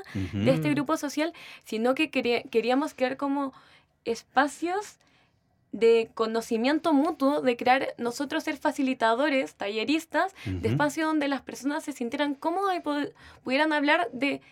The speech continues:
Speaker 1: estos temas que nosotros consideramos esenciales y que también iban emergiendo de ellos. Nosotros les poníamos la temática, pero ahí lo que se conversaba era netamente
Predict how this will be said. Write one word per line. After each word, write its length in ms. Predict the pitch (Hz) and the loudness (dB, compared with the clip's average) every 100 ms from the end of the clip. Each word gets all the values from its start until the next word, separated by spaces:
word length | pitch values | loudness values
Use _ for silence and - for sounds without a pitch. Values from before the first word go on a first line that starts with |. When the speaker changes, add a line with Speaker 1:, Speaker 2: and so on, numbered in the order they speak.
| _ - | _ -6
Speaker 1:
estos 340 | 277 - 302 - | -6 -4 -6 0
temas 320 | 320 320 - | 0 0 0
que 240 | 311 - | 0 0
nosotros 460 | - 202 285 294 320 | -4 -2 0 2 2
consideramos 460 | 311 302 285 285 311 | 0 0 0 0 0
esenciales 420 | 269 262 302 330 | -2 0 0 0
y 20 | |
que 220 | 269 233 - - - | 0 0 -4 -20 -6
también 320 | 208 208 262 294 | -2 4 4 4
iban 200 | 302 320 | 2 2
emergiendo 540 | 277 240 262 294 294 | 2 2 2 2 4
de 100 | 233 | 6
ellos. 260 | 277 170 - | 6 2 -2
Nosotros 420 | 185 185 233 285 285 | -6 -2 2 4 2
les 140 | 208 | 0
poníamos 420 | - 190 214 262 | -2 0 2 4
la 160 | 240 202 | 2 2
temática, 560 | 175 190 226 311 370 392 - - - - - | 2 2 0 -2 0 -2 -4 -18 -20 -10 0
pero 200 | 202 196 | 4 6
ahí 280 | 226 285 | 6 6
lo 140 | 254 220 | 6 4
que 120 | 214 | 2
se 120 | 214 | -2
conversaba 680 | 202 196 180 170 220 254 247 | 0 2 2 2 2 4 4
era 160 | 233 | 4
netamente 720 | 208 220 269 262 285 330 320 | 2 2 2 2 0 0 0